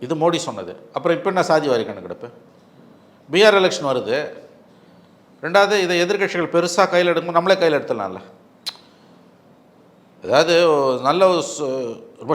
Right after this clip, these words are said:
ஷார்ப்பான அரசியல்வாதியோட வேலை இது. ரொம்ப தன்னை எதிரிகள் வந்து இம்சை கொடுக்குறாங்கன்னா, அவங்க கையில இருக்க ஆயுதத்தை ஒன்னொன்னா உருவுறது. உருவ-, உருவி அவங்கள நி-, நிராயுதபாணியா நிக்க வச்சுறது. அதான் மோடி செய்றாரு இப்ப.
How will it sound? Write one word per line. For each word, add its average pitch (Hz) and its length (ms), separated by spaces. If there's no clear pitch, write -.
ஷார்ப்பான 180 460
அரசியல்வாதியோட 143 500
வேலை 110 260
இது. 87 80
ரொம்ப 156 360
தன்னை 156 280
எதிரிகள் 160 340
வந்து 147 420
இம்சை 143 220
கொடுக்குறாங்கன்னா, 123 340
அவங்க 143 320
கையில 165 40
இருக்க 151 240
ஆயுதத்தை 139 360
ஒன்னொன்னா 156 400
உருவுறது. 135 400
உருவ-, 165 300
உருவி 185 340
அவங்கள 170 300
நி-, 151 220
நிராயுதபாணியா 170 640
நிக்க 147 200
வச்சுறது. 127 320
அதான் 147 260
மோடி 143 100
செய்றாரு 110 220
இப்ப. - 160